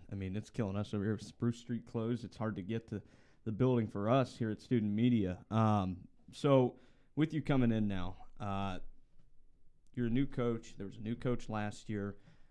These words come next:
after Mike Carey, who's a legend of the program, right, was here for a long, long time, had a lot of success.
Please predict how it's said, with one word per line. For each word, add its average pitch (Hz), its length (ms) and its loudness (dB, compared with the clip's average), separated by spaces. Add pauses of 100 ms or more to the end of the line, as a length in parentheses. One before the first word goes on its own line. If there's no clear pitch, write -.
(280)
after 104 260 -6
Mike 117 240 -2
Carey, 107 320 -6
who's 101 240 -8
a 104 160 -6
legend 107 300 -4
of 95 60 -6
the 92 80 -8
program, 101 480 -6
right, 95 240 -8
was 101 100 -12
here 107 180 -4
for 98 140 -2
a 92 60 0
long, 104 260 -2
long 101 180 -4
time, 101 240 -4
had 104 120 -6
a 92 40 -6
lot 98 220 -4
of - 80 -8
success. - 680 -6